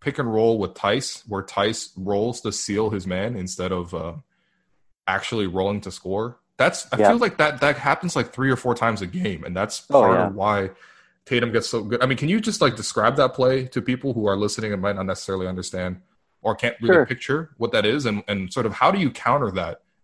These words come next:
Speaker 1: in terms of, um, you know, both as the center and also as the person guarding the ball?
Speaker 2: Yeah, so, so what happens is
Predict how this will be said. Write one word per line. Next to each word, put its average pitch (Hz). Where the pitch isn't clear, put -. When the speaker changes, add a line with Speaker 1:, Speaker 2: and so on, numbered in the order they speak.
Speaker 1:
in 98
terms 104
of, 92
um, 90
you 117
know, 98
both 110
as 98
the 98
center 101
and 92
also 92
as 87
the 87
person 90
guarding 90
the 87
ball? 87
Speaker 2:
Yeah, 117
so, 107
so 110
what 104
happens 113
is 95